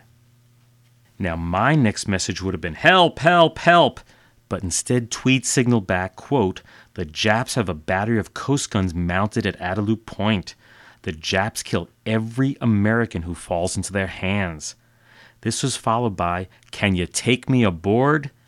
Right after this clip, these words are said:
Within five minutes, he saw a boat lowered into the water to come get him. But there was one big problem.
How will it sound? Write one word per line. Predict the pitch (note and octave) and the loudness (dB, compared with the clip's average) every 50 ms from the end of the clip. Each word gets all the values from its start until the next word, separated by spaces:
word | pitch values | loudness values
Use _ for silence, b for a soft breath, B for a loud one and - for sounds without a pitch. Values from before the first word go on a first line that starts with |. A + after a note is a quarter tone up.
| b b b b b b _ _ _ _ _ _ _ _ _ _ _ _ _ _ _ - | b b b b b b _ _ _ _ _ _ _ _ _ _ _ _ _ _ _ 0
Within | A2 G#2 - - G2 F#2 E2+ - _ _ - | 0 0 2 2 2 2 2 -2 _ _ 2
five | - G#2+ G#2 G#2+ A2+ A#2 A#2+ B2+ A#2 G#2+ | 2 4 4 4 2 2 2 2 2 4
minutes, | G#2 G#2 G#2+ A2+ A2+ G2+ - - | 4 6 6 6 6 4 2 0
he | F2+ | -6
saw | - - - F#2+ F2+ | -4 -2 -2 -2 -2
a | F2+ | -2
boat | E2+ E2 - G#2 G2+ F#2 F2 | -6 0 2 2 2 2 0
lowered | F2 F2+ F2+ F#2 F2 | 0 0 0 2 2
into | G2 F#2+ - - F2 | 2 0 0 -2 -2
the | F2+ F2+ | -2 -2
water | E2+ E2+ G2 A2 A2+ G2 E2+ E2 - | -2 0 2 2 2 2 2 0 -4
to | - - | -6 -10
come | - - - - E2+ E2 E2 | -10 -10 -8 -6 -6 -4 -6
get | E2 - - F2+ F#2 G2+ G2+ | -8 -6 -4 -4 -4 -2 -2
him. | G#2 F#2+ E2 D2+ D2 - b b b b b b b b b - | -2 -2 -2 -4 -8 -14 b b b b b b b b b -10
But | F#2+ - | -10 -6
there | - E2+ | -4 -4
was | D#2+ E2 D#2+ - - - | -2 -2 -4 -6 -8 -4
one | F#2 F#2 F#2 F#2 F#2 F#2+ G2 G2+ A2 G2+ - _ - - | 0 2 4 4 4 4 4 2 0 -2 -6 _ -6 -4
big | F2+ E2+ E2 F2 F2 - | -4 -4 -4 -8 -10 -14
problem. | - - - - F2 F2+ F#2+ G#2 G2+ F#2 - F2 | -16 -16 -8 -6 -4 -2 0 0 -2 -2 -6 -8